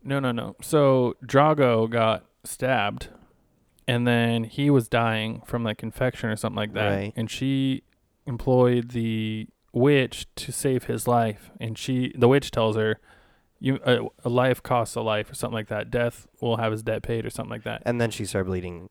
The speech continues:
Speaker 2: after that.
Speaker 1: Yeah. So she
Speaker 2: 'Cause I
Speaker 1: has
Speaker 2: remember
Speaker 1: a,
Speaker 2: there's
Speaker 1: she has
Speaker 2: a
Speaker 1: a
Speaker 2: scene where
Speaker 1: stillborn.
Speaker 2: she's, like, walking out of the tent, like, holding her stomach, and her hands are all bloody and stuff.
Speaker 1: So yeah, her baby is stillborn, and that's the price that's paid for Drago to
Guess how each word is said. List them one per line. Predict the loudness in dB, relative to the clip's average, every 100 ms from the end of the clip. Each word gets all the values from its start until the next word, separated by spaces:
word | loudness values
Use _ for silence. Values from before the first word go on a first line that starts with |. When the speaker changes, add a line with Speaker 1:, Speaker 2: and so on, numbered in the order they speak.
| -12
Speaker 2:
after | -10 -10 -12
that. | -16 -18 -20 _
Speaker 1:
Yeah. | -2 -2 -2 -4
So | 2 4 4
she | 2
Speaker 2:
'Cause | 6
I | 8
Speaker 1:
has | 10
Speaker 2:
remember | 8
Speaker 1:
a, | 6
Speaker 2:
there's | 6
Speaker 1:
she | 6
has | 4
Speaker 2:
a |
Speaker 1:
a |
Speaker 2:
scene | 2 4 6
where | 6 2
Speaker 1:
stillborn. |
Speaker 2:
she's, | 0 -2 0
like, | -2 0
walking | 2 4 2 -2 0
out | 0 2
of | 0
the |
tent, | -2 -2 0 -2
like, | -6 -2
holding | 2 2 2
her | -2
stomach, | 0 0 2 -2
and | -4
her | -6
hands | -6 -6 -2
are | -2
all | -2
bloody | -2 -2 -4
and | -8
stuff. | -10 -10 -10 -14 _ -20 -20 -6
Speaker 1:
So | -2
yeah, | 0 -2
her | -4
baby | -2 0 0
is | -2
stillborn, | -2 2 4 4 4 2 -2 -6
and | -4 -2
that's | -4
the | -4
price | 0 2 2
that's | -4 -4
paid | -2 -2
for | -4
Drago | 0 2 2 0
to | -2